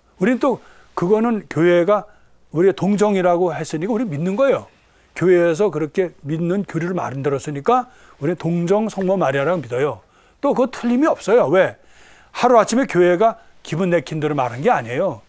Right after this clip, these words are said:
지금 말씀드리는 여기 기라상 같은 저기 교부들이 있어요. 개신교도 말을 못하는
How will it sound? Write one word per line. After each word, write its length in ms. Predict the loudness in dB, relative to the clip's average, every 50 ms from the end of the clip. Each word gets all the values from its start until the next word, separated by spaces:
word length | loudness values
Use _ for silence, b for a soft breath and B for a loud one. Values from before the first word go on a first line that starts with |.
| _
지금 180 | -6 -2 0 2
말씀드리는 680 | 4 4 2 2 0 0 0 0 0 0 0 0 -2 -2 -4 B B B B B -2
여기 280 | -2 0 2 0 0 -2 -4 B B B B B B B
기라상 480 | -4 0 4 6 6 6 6 4 4
같은 380 | 4 2 2 2 0 -2 -2 0
저기 260 | 0 0 0 0 -2
교부들이 420 | -4 -4 -2 -2 -2 -2 -2 -2 -2
있어요. 440 | -2 0 0 2 2 4 2 2 -2 -6 b b b b b b
개신교도 520 | b 2 2 4 4 2 2 4 4 4 4
말을 240 | 4 4 4 2 2
못하는 460 | 0 0 0 0 0 0 0 -2